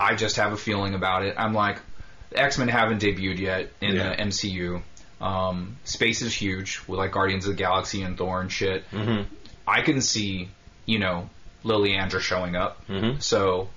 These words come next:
Speaker 1: yeah, why not?
Speaker 2: Yeah.
Speaker 1: And honestly, I think I have one or two other copies of that book.
Speaker 2: Mm-hmm.
Speaker 1: So I got another copy, and I'm like, "Okay, stop it.
Speaker 2: Yeah.
Speaker 1: Like, you, this, you need to take this off your list now.
Speaker 2: Yeah.
Speaker 1: You locked in another one,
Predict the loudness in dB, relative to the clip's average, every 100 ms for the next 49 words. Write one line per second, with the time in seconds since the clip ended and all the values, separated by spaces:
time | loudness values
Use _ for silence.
0 | -2 4 4 4 0 0 2 0 -4 -2
1 | -2 0 2 2 2 -4 -10 -12 0 2
2 | 4 4 2 2 0 0 0 -2 -8 -20
3 | -14 0 2 2 0 2 2 2 0 0
4 | 0 -2 2 0 2 0 0 -6 -2 2
5 | 2 4 4 6 4 4 2 2 2 2
6 | 2 2 0 -6 -16 -16 -8 -2 0 0
7 | 2 0 0 -8 -14 -12 0 2 4 4
8 | 4 4 4 2 2 2 2 4 2 2
9 | 2 2 4 4 4 4 0 2 2 4
10 | 4 4 2 2 4 2 2 0 -2 -2